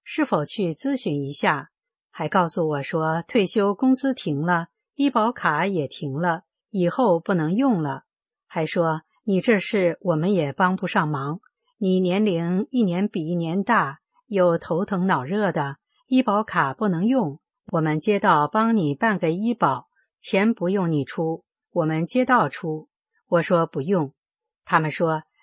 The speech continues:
与你家人商量一下，过些时候来听回应。过程中，街道人员问我走法律程序的一些情况，我就给他们讲真相。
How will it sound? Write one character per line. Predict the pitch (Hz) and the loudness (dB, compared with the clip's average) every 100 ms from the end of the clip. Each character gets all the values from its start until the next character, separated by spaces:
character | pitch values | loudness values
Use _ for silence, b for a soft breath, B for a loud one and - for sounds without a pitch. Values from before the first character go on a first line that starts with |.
| _ | _
与 | 226 262 | 2 4
你 | 180 | 4
家 | 156 226 226 | 0 -2 0
人 | 170 156 | 0 0
商 | - 254 240 | -2 0 2
量 | 160 | 2
一 | 143 | 0
下， | 143 180 147 - _ _ _ | 0 0 0 -4 _ _ _
过 | - 277 | 2 2
些 | 208 190 | 4 0
时 | 175 165 | 0 -2
候 | - 165 147 - _ | 0 0 0 -4 _
来 | 165 151 | -2 -2
听 | 151 - 170 | -2 -2 -2
回 | - 139 | -2 -4
应。 | 143 175 143 156 _ _ _ _ _ _ _ _ _ _ _ | -2 0 0 -2 _ _ _ _ _ _ _ _ _ _ _
过 | 302 269 | 2 2
程 | 226 214 | 2 0
中， | 233 226 233 | 2 0 0
街 | - 269 | 0 2
道 | 262 | 2
人 | 185 170 202 | 2 2 2
员 | 165 180 | 0 0
问 | 240 | -2
我 | 165 151 151 156 b | 0 2 0 -2 b
走 | - 247 | -4 -2
法 | 294 185 | 2 2
律 | 147 196 | 2 -2
程 | - 160 | -4 -6
序 | 196 254 | -4 -4
的 | 165 147 | -2 -2
一 | 147 | -4
些 | - 175 | -4 -2
情 | 170 - 135 | -2 -6 -6
况， | - 180 139 - _ _ _ - | 0 0 0 -8 _ _ _ 0
我 | 175 160 | 2 2
就 | 160 247 | 2 0
给 | 185 156 | 0 -2
他 | - 202 | -2 -2
们 | 165 160 | -2 -4
讲 | - 127 | -4 -6
真 | 120 185 | -4 -2
相。 | 185 - 143 143 | -2 0 -2 -4